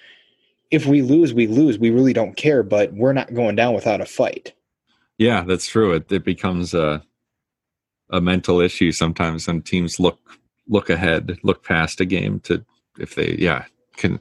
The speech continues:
Speaker 2: kinda taking it for granted. And, and some of the Packers' same old weaknesses have been exposed, or were exposed again in this game. James Robinson rushed for a hundred and ten yards, uh,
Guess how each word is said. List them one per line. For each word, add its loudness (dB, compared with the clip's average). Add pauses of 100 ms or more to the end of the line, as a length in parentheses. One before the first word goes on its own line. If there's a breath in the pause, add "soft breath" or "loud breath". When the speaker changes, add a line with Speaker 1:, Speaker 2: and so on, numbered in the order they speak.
Speaker 2:
kinda 0
taking 0
it 0
for -6
granted. -2
And, -2
and -2
some 0
of 2
the 2
Packers' 0
same 2
old 0 (340)
weaknesses 0
have -2
been -2
exposed, -4 (240)
or -2
were 2
exposed 0
again -2
in -4
this -6
game. -10
James -4
Robinson -2
rushed -2
for -2 (800 loud breath)
a -4
hundred 2
and 0 (200)
ten 2
yards, 0 (100)
uh, 0